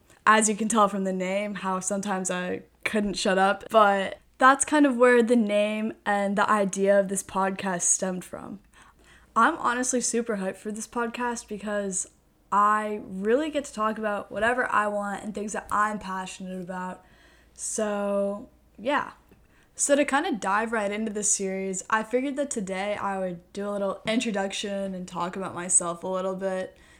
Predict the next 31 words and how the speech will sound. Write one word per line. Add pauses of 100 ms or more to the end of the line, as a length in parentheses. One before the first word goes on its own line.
(100)
just
so
you
guys
get
to
know
me
a
little
better. (280)
So
to
start
off,
I'm
from
Washington,
D
C.
I'm
sixteen
years
old,
turning
seventeen
in
September.
Very,
very
excited.